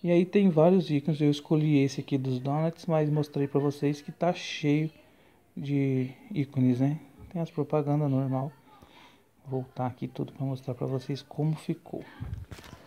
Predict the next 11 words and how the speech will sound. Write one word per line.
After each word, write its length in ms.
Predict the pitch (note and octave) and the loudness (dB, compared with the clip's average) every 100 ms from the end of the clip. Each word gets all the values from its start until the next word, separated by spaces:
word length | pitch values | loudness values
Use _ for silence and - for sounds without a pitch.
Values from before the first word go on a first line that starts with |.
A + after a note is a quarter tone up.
| - - - - _ _ _ _ _ _ | -14 -14 -18 -20 _ _ _ _ _ _
Bom, 220 | F3+ D#3+ C#3+ | -4 -2 0
personalizei 760 | F3+ E3+ F#3+ F#3+ F#3+ F3 F3+ | -2 2 2 4 2 2 2
aqui 360 | E3+ - F#3 F3+ - - - | 0 0 0 0 -6 -10 -8
o 120 | D3+ | -4
básico, 520 | C3 B2+ D#3+ - - | -2 -2 -2 -4 -2
né? 180 | D3+ F3+ - - _ - _ - - - - | -2 -4 -10 -20 _ -20 _ -20 -14 -14 -12
Vou 120 | D3+ | -10
jogar 260 | C3 C3 B2+ | -8 -4 -4
eles 200 | B2+ B2 | -4 -6
aqui 200 | A#2+ B2+ | -6 -2
embaixo. 500 | B2+ B2+ D3+ - | 0 0 -2 -4